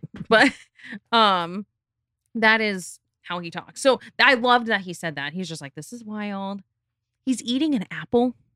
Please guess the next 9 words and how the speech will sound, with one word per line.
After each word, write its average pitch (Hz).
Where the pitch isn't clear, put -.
What? 220
And 247
he's, 302
like, 339
super 381
happy 196
and, 185
like, 160
charismatic. 160